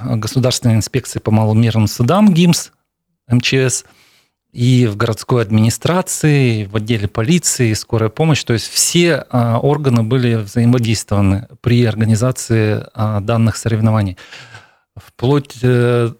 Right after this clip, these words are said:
м, до того, а, дошло, что мне пришлось, а, получать официальное разрешение на проведение бегового этапа по,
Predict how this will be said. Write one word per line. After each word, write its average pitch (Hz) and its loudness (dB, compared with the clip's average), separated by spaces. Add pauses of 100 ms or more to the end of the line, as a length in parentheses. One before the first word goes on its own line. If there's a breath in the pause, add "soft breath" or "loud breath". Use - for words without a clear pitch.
(280)
м, 113 2
до 131 0
того, 160 0 (160)
а, 113 -4
дошло, 117 -2
что - -4
мне 123 4
пришлось, - -4 (120)
а, 113 0
получать 120 -2
официальное 113 0 (540 loud breath)
разрешение 120 2
на 110 0
проведение 120 0
бегового 117 0
этапа 135 -4
по, 110 -10